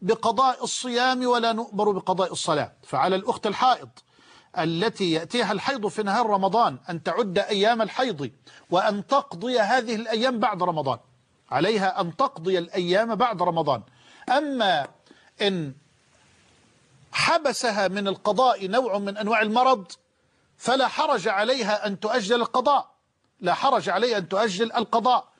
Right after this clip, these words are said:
فإن عجزت فهذه مسألة أخرى، لأن الواجب يسقط بالعذر عنه، وحينئذ إن كانت عاجزة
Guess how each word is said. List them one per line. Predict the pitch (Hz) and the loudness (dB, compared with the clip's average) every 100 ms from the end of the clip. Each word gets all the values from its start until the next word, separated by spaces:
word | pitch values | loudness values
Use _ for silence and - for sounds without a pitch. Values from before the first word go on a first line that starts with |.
| _ _ | _ _
فإن | - 214 226 | -2 0 2
عجزت | 220 294 254 220 214 | 2 2 0 -2 -2
فهذه | 247 262 | 0 0
مسألة | 220 196 214 180 | -2 -2 0 0
أخرى، | - - - _ _ _ _ _ _ | -2 -8 -10 _ _ _ _ _ _
لأن | 175 185 233 208 | 0 2 0 -2
الواجب | 185 185 226 254 208 220 | -2 2 4 2 0 2
يسقط | 240 254 - 226 | 4 2 -2 -2
بالعذر | 202 202 247 208 214 | 0 2 2 2 2
عنه، | 254 202 117 _ _ _ _ - | 2 -2 -10 _ _ _ _ -4
وحينئذ | 180 220 233 214 240 196 135 - _ _ _ _ _ _ 190 | -2 0 0 2 2 0 -2 -8 _ _ _ _ _ _ -2
إن | 180 | 0
كانت | - 254 240 202 - | 2 2 2 -2 -2
عاجزة | 165 247 262 208 202 180 - | 2 2 2 -2 -4 -6 -6